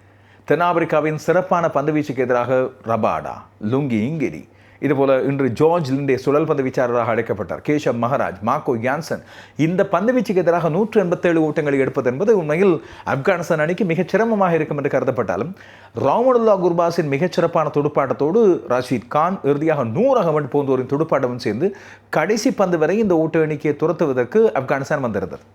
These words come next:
என்ன, கடைசி நேரத்தில் அந்த ரன் அவுட் தான் போட்டியின் போக்கை மாற்றியிருந்தது. அது அப்படியே சூப்பர் ஓவருக்கு வர, சூப்பர் ஓவரிலும் டை,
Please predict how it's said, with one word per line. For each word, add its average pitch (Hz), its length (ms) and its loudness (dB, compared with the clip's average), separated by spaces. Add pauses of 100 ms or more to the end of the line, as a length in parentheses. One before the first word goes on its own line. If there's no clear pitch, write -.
(500)
என்ன, 139 320 2
கடைசி 185 500 0
நேரத்தில் 120 500 0
அந்த 139 240 -2
ரன் 135 200 0
அவுட் 214 200 0
தான் 151 200 -2
போட்டியின் 143 360 -2
போக்கை 131 280 -2
மாற்றியிருந்தது. 113 560 -6
அது 135 220 2
அப்படியே 139 320 0
சூப்பர் 180 340 0
ஓவருக்கு 113 280 0
வர, 120 260 0 (360)
சூப்பர் 285 400 2
ஓவரிலும் 247 440 4
டை, 220 220 2